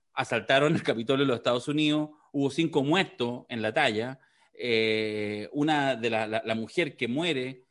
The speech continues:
se, es grabada en vivo, es una manifestante como cualquier otra, así como esas cuicas medias desatadas que vemos de repente así como manifestaciones pro Pinochet,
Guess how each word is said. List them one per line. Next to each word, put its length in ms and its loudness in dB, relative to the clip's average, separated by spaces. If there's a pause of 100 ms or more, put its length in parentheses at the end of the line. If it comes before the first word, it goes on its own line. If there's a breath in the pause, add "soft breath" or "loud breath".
(140)
se, 420 -10 (320)
es 80 0
grabada 220 2
en 140 0
vivo, 260 2
es 60 4
una 100 2
manifestante 720 -2
como 200 -2
cualquier 360 0
otra, 260 2
así 160 -10
como 160 -4
esas 300 -2 (400 soft breath)
cuicas 440 0
medias 300 0
desatadas 460 -2
que 140 -4
vemos 220 -2
de 100 -6
repente 320 -6
así 120 -10
como 160 -6
manifestaciones 640 -6
pro 160 -4
Pinochet, 500 -4